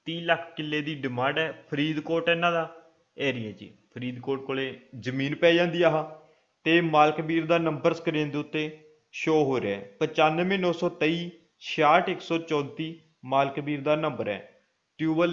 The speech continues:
ਫਰੀਦਕੋਟ ਇਹਨਾਂ ਦਾ area ਹੈ। ਤੇ ਮਾਲਕ ਵੀਰ ਦਾ number screen ਦੇ ਉੱਤੇ ਸ਼ੋ ਹੋ ਰਿਹਾ ਹੈ, number ਇਹਨਾਂ ਦਾ note ਕਰ ਲਓ ਵੀਰ ਦਾ, ਤੇ phone ਕਰਕੇ ਕੋਈ ਹੋਰ ਜਾਣਕਾਰੀ ਲੈਣੀ ਹੋਵੇ, ਇਹਨਾਂ ਨੂੰ ਤੁਸੀਂ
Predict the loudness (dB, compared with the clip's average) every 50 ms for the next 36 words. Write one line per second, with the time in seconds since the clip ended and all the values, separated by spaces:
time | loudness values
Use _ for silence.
0 | 0 -2 0 2 2 2 4 4 4 4 2 2 -2 -10 -16 _ _ -6 -4 -2
1 | -2 -2 -2 -4 -4 -2 -2 -2 0 -2 -4 -2 -2 -2 0 0 -2 -2 -4 -4
2 | -4 -4 -4 -4 -8 -14 -20 _ _ _ _ _ _ _ _ 0 2 2 2 2
3 | 2 0 0 0 -2 -6 -8 -8 -8 -4 -4 -4 -4 -4 -6 -6 -4 -4 -6 -6
4 | -6 -8 -8 -6 -6 -6 -8 -12 -8 -8 -8 -10 -10 -14 _ _ _ -12 -6 -4
5 | -4 -4 -4 -6 -8 -8 -8 -6 -6 -6 -6 -4 -2 -2 -2 0 -2 0 0 0
6 | -2 -2 -4 -6 -6 -4 -2 -2 -2 0 -2 -2 -2 -2 -2 -2 0 -2 -2 -2
7 | -6 -14 -20 -20 _ _ _ _ _ _ _ _ _ -4 -4 -2 -2 -4 -6 -6
8 | -6 -6 -6 -2 2 2 2 2 2 -2 -2 0 -2 0 0 0 0 0 0 2
9 | 2 2 2 2 0 -2 0 0 0 -2 -2 -4 -4 -2 -2 -2 -2 -2 -4 -4
10 | -8 -14 -20 _ _ _ _ _ _ _ -6 -2 0 0 0 0 -4 -6 -8 -10
11 | -10 -8